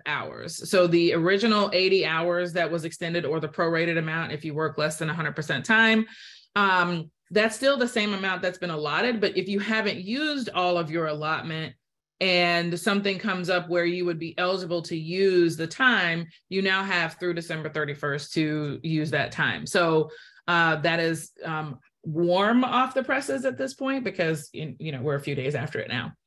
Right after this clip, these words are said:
Um, I also wanted to say, uh, a lot of the thank yous that I put on the slide, um, related to the Staff at Work survey efforts. Um, thank you, thank you, thank you. I, I really,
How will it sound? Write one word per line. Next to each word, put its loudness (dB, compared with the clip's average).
Um, 2
I 4
also 6
wanted 4
to 0
say, 4
uh, -2
a -2
lot 0
of -2
the -4
thank -2
yous -6
that -2
I -2
put 0
on 0
the 0
slide, -4
um, 4
related 2
to 0
the -2
Staff -2
at -2
Work -6
survey 0
efforts. -4
Um, -4
thank 2
you, 0
thank -2
you, -2
thank -4
you. -4
I, 2
I 2
really, 6